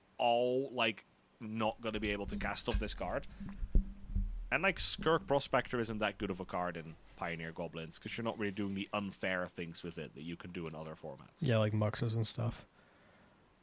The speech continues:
Speaker 2: I mean, this
Speaker 1: Yeah,
Speaker 2: could
Speaker 1: exactly.
Speaker 2: also just be fine in the sense of, like, Goblins plays a lot of one-drops and shit.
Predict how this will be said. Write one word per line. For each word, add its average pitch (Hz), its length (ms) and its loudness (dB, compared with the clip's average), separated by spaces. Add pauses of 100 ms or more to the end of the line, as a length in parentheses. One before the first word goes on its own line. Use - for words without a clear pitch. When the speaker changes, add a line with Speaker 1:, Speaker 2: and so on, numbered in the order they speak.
(360)
Speaker 2:
I 156 80 10
mean, 190 180 12
this 214 100 12
Speaker 1:
Yeah, 214 40 8
Speaker 2:
could 233 160 8
Speaker 1:
exactly. 196 60 12
Speaker 2:
also 214 220 10
just 160 220 8
be 139 120 12
fine 123 600 8
in 120 120 10
the 120 80 8
sense 120 360 8
of, 120 180 8
like, 113 380 8 (1200)
Goblins 120 460 6
plays 123 240 10
a 120 60 12
lot 110 420 8
of 117 80 6 (320)
one-drops 113 720 6
and 107 160 0
shit. 113 340 0